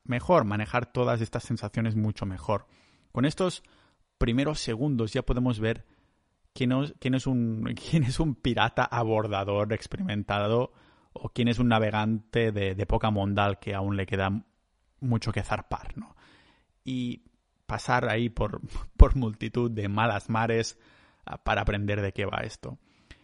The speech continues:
En estas fracciones de segundo, cuando pensamos, "Buah, me encanta esta chica, tengo que decirle algo", no solo sentimos todos estos instintos antipeligro en los que el cuerpo quiere salir,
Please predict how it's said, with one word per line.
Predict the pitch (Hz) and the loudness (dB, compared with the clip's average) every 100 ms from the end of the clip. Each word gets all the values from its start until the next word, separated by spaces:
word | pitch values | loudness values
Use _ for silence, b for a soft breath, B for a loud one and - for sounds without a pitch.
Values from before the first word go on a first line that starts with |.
| b b b | b b b
En | - | -2
estas | 147 - 175 175 - - _ _ _ _ _ _ | -2 0 0 0 -6 -16 _ _ _ _ _ _
fracciones | - - 110 - 143 143 | -6 -4 -4 -2 0 0
de | 123 | -2
segundo, | - 113 151 120 | -2 0 2 2
cuando | 107 107 104 | 2 0 0
pensamos, | 101 104 107 101 101 | 0 -2 -2 -4 -2
"Buah, | 107 95 - | -2 -2 -6
me | - 117 | -8 -4
encanta | 117 120 131 | -2 0 0
esta | 127 113 | -2 -6
chica, | - 120 127 123 | -6 -2 2 2
tengo | - 123 127 131 | 2 2 4 4
que | 123 | 2
decirle | 107 101 127 113 107 | -2 0 -2 0 2
algo", | 101 110 101 - _ B B B B B B | 2 0 -2 -8 _ B B B B B B
no | - 131 | -4 -2
solo | 202 | 0
sentimos | 190 151 131 151 139 135 - _ _ _ _ | 0 -2 -2 -2 -2 -2 -8 _ _ _ _
todos | - 170 170 147 - - _ _ - | -2 0 0 -2 -10 -18 _ _ -12
estos | 127 - - 139 117 | -12 -12 -6 -4 -2
instintos | 110 - - 139 131 - 117 104 | -4 -4 -4 -2 -2 -2 -4 -4
antipeligro | 107 107 - 110 104 113 117 107 | -4 -4 -4 -4 -4 -2 -2 -2
en | 104 101 | -2 -4
los | 101 95 | -8 -12
que | - | -12
el | 101 | -8
cuerpo | 110 107 | -8 -4
quiere | - 107 | -4 -4
salir, | - 107 165 165 | -6 -2 -2 -2